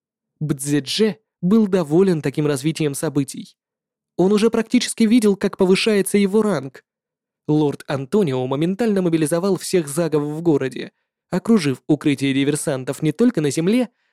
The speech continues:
но и в небе, и под землёй. Жуки начали кидаться на здания один за другим,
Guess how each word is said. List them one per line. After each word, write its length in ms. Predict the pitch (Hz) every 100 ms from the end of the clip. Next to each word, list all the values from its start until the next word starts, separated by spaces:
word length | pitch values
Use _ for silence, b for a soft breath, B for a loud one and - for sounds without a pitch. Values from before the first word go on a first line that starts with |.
| _
но 100 | 269
и 120 | 262 202
в 100 | 151
небе, 420 | 143 156 175 170 _ _
и 100 | 185
под 300 | - 208 190
землёй. 560 | 123 127 127 123 - - _ _ _ _ _ _ -
Жуки 400 | 156 240 - 294
начали 320 | 254 233 226
кидаться 420 | 214 214 214 -
на 140 | 196 185
здания 400 | 160 220 202 185
один 360 | - 156 175
за 120 | 175 170
другим, 440 | 170 202 190 -